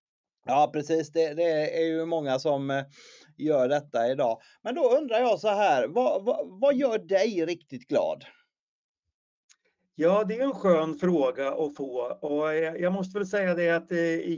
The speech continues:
Speaker 2: jag är väldigt glad. Men jag ser också till att bli glad. Och, eh, min dag, varje dag, börjar alltid med att jag säger till mig själv, "Stefan, idag ska det bli en bra dag."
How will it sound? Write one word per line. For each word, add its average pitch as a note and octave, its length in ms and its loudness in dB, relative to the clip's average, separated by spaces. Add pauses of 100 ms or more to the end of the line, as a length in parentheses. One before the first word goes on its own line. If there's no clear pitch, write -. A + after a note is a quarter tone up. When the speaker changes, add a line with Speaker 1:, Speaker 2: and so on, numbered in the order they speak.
Speaker 2:
jag A#3 460 -2
är G#3 540 -8
väldigt B2 420 -2
glad. A#2 460 -8 (640)
Men D3 200 0
jag D#3+ 220 2
ser F3+ 280 2
också E3 380 -2
till A#3+ 540 -2
att D3 220 -4
bli B2 220 -12
glad. A#2 440 -4 (120)
Och, D#3 400 -2
eh, E3+ 220 -6
min G#3+ 420 0
dag, C3+ 420 0 (140)
varje G#3 520 -2
dag, A#2 320 -2 (580)
börjar C#3+ 480 2
alltid G3+ 500 0
med C#3 220 2
att B2+ 120 -4
jag D3 140 0
säger C3+ 340 -2
till C#3+ 300 -4
mig F3 200 0
själv, D3 460 -2 (420)
"Stefan, F#3 720 0 (340)
idag D#3+ 600 0 (160)
ska - 240 -4
det C#3 100 -2
bli B2+ 300 -10
en B2+ 160 -6
bra C#3+ 260 0
dag." A#2 300 -10